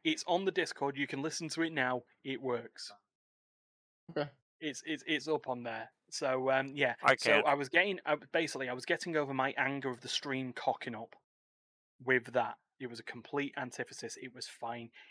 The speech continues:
Speaker 1: it worked, I'm now happy. Um, and that then led for me and Steph to go and see, um, <clears throat> Sonic
Speaker 2: Sure.
Speaker 1: the Hedgehog two.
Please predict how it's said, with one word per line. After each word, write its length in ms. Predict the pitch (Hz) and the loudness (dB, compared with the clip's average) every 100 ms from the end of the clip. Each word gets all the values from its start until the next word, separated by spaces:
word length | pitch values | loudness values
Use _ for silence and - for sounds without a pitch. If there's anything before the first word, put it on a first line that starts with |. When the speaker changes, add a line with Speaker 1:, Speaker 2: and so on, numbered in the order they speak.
| - | -12
Speaker 1:
it 140 | 120 135 | -12 -8
worked, 340 | 123 113 - - - _ | -8 -8 -10 -20 -20 _
I'm 220 | 113 110 | -8 -6
now 200 | 113 113 | -10 -10
happy. 440 | - 113 - 110 _ _ _ _ _ _ _ _ _ _ | -8 -10 -10 -18 _ _ _ _ _ _ _ _ _ _
Um, 240 | 131 117 123 | 0 0 2
and 100 | 131 | 2
that 200 | 123 135 | 2 2
then 320 | 127 127 127 | 0 0 -2
led 240 | 131 123 | 0 0
for 180 | - 127 | -2 -6
me 180 | 120 127 | -2 -4
and 100 | 117 | -4
Steph 260 | - 123 - | -4 -4 -6
to 100 | 127 | -8
go 180 | 120 117 | -8 -8
and 100 | 110 | -10
see, 380 | 127 110 113 123 120 | -8 -10 -10 -12 -12
um, 180 | 107 107 _ _ - | -12 -16 _ _ -4
<clears throat> 280 | 208 131 - _ | -4 -6 -16 _
Sonic 220 | - 131 | -4 -2
Speaker 2:
Sure. 40 | 123 | -2
Speaker 1:
the 80 | 123 | -2
Hedgehog 300 | 117 113 - | -4 -10 -8
two. 220 | 123 | -8